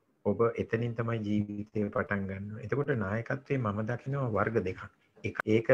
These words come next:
අපිට බලා ගන්න පුළුවන්. අපි කරන වැඩ දිහා, අපි කෑවම බිව්වම කෝප්පේ තේ එක හොදනවද? ඔය නායකත්වයේ තියනවද කියලා බලා ගන්න පුළුවන්. මේ දූල පුතාලගේ අම්මට තාත්තට කතා කරලා ඇහුවම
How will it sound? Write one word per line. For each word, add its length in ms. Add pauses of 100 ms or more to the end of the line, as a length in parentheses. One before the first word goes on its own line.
අපිට 300
බලා 220
ගන්න 200
පුළුවන්. 300 (600)
අපි 220
කරන 280
වැඩ 260
දිහා, 260 (340)
අපි 200 (520)
කෑවම 540
බිව්වම 440
කෝප්පේ 680
තේ 220
එක 140
හොදනවද? 760 (540)
ඔය 140
නායකත්වයේ 680
තියනවද 400
කියලා 180
බලා 280
ගන්න 240
පුළුවන්. 260
මේ 160
දූල 220
පුතාලගේ 440
අම්මට 300
තාත්තට 320
කතා 300
කරලා 300
ඇහුවම 300